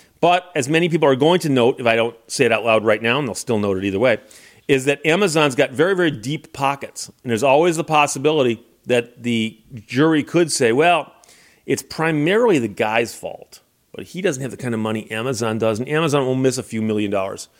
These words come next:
So let's assign a bunch to Amazon." So that could happen also, at which point it goes up on appeal as they try to reduce the award. Another story altogether for another day. So Greg and everybody else, thank you very much.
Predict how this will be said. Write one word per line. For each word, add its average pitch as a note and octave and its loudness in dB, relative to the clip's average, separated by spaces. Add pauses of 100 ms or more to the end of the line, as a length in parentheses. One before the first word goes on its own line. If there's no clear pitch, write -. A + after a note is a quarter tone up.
(260)
So - -4
let's C3+ 2
assign B2 -2
a G#2+ -2
bunch G2+ -4
to - -18
Amazon." F#2+ -8
So A2 -4
that F3 0
could F3 -6
happen C#3 -2
also, E3 0 (300)
at F3 0
which G3+ 0
point D#3 -2
it D3 -4
goes C#3 2
up C3 0
on A#2 -2
appeal B2+ -2
as A2+ -6
they B2 2
try A#2+ 2
to A2 -2
reduce G#2+ -2
the G2+ -4
award. E2+ -8 (160)
Another C3 2
story C3+ 2
altogether C#3+ 0 (240)
for - 0
another B2 2
day. G#2+ 0
So A#2 -4
Greg E3 0
and F3 -4
everybody D3+ 0
else, D3 0
thank D3+ 0
you C3 -8
very C3+ 2
much. B2+ 0